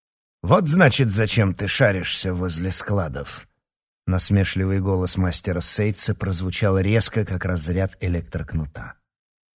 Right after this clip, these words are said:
Вслед за мастером Сейтса на площадку вышли четыре надсмотрщика Бригена с парализаторами и излучателями наготове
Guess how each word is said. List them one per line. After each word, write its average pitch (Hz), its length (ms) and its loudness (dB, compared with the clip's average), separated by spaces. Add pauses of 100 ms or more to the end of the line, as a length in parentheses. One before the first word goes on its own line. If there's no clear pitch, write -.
(500)
Вслед 131 380 4
за 143 140 8
мастером 135 520 6
Сейтса 160 520 4
на 139 140 6
площадку 135 560 4
вышли 113 380 2
четыре 101 420 0
надсмотрщика 95 840 0
Бригена 104 480 4
с - 80 2
парализаторами 139 880 6
и 131 240 4
излучателями 127 720 4
наготове 123 760 4